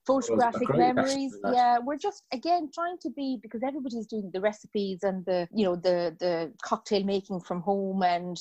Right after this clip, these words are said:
Speaker 2: the stretching exercises, and that is nice and that's great, but
Speaker 1: Yeah.
Speaker 2: it's just trying to be a little bit different or trying to
Speaker 1: Yeah,
Speaker 2: think
Speaker 1: yeah.
Speaker 2: a little
Speaker 1: I
Speaker 2: bit
Speaker 1: think
Speaker 2: more,
Speaker 1: that was
Speaker 2: more creatively, but that, we got a lot of engagement from that. And one of the other things we did as well was we, uh, we introduced a Maryborough lockdown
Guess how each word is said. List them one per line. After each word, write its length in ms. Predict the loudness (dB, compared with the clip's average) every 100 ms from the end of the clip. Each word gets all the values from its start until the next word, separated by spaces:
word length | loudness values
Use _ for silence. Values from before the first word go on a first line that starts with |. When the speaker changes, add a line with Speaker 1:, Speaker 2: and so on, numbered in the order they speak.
| -8
Speaker 2:
the 80 | -8
stretching 420 | 0 -2 0 -2
exercises, 440 | -2 2 2 4
and 120 | 4 4
that 160 | 4
is 160 | 2 0
nice 220 | -4 -4
and 100 | -4
that's 140 | -4
great, 200 | -2 -4 -2
but 100 | 0
Speaker 1:
Yeah. 80 | 0
Speaker 2:
it's 140 | 0
just 180 | -10 -8
trying 240 | -4 -4
to 100 | -4
be 120 | -2 0
a 60 |
little 280 | 4 2 2
bit 200 | -6 -2
different 360 | -4 -2 -6 -6
or 40 |
trying 240 | -10 -6 2
to 80 |
Speaker 1:
Yeah, 140 | 2 4
Speaker 2:
think 160 | 2
Speaker 1:
yeah. 80 | 4
Speaker 2:
a 20 |
little 200 | 4 2 2
Speaker 1:
I 40 |
Speaker 2:
bit 100 | 4
Speaker 1:
think 100 | 6
Speaker 2:
more, 80 | 6
Speaker 1:
that 120 | 6
was 360 | 6 6 4 -4 _
Speaker 2:
more 160 | 0
creatively, 640 | 0 0 2 2 2 0 2
but 200 | 2 2
that, 180 | 2 0 -4
we 100 | 0
got 160 | 2 4
a 80 |
lot 220 | 4 4 2
of 60 |
engagement 500 | -6 -6 -8 -8 -18
from 180 | -12 -6
that. 220 | -6 -6 -12 -6 0
And 120 | 2
one 120 | 2
of 80 | 2
the 100 | 2
other 140 | 0
things 280 | 0 -4 -2
we 120 | -4
did 180 | -4 -4
as 160 | -4 0
well 220 | 0 0
was 280 | -2 -4 -4
we, 460 | -4 -4 -2 -4 -2
uh, 400 | 0 4 4 4 0
we 140 | -2
introduced 580 | -2 -4 -6 -6 -6 -4
a 40 |
Maryborough 800 | 0 2 2 0 0 0 2 2 0
lockdown 800 | 2 2 0 -6 -2 -2 -2